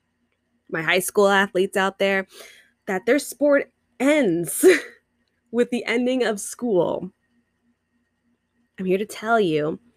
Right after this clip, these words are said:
there's more to life than your sport. And if you're playing a sport right now and you're in the middle of it,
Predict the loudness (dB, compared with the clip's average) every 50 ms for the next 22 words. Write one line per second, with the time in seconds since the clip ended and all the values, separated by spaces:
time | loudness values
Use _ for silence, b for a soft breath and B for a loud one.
0 | _ _ _ _ _ _ _ _ _ 0 2 4 4 4 4 2 0 2 2 2
1 | 2 2 2 0 0 -2 -2 -4 -6 _ _ _ _ _ _ _ _ -12 -6 -4
2 | -4 -2 -2 -2 -2 -2 -4 -8 -10 -10 -12 -16 -18 -18 -18 -20 _ _ _ _
3 | _ _ _ _ _ -4 -2 -2 -2 -2 -4 -8 -8 -10 -10 -8 -6 -4 -4 -2
4 | -2 -4 _ -8 -10 -10 -12 _ _ _ _ _ _ _ _ _ _ B B B
5 | B B B B B B 2 2 4 2 2 0 -2 -4 -4 -4 -2 0 2 2
6 | 2 2 0 -2 -8 -8 -2 0 0 0 0 0 -2 -2 0 0 0 0 0 0
7 | 0 0 0 0 0 0 -2 -2 -2 -2 -2 -2 -2 0 2 2 2 0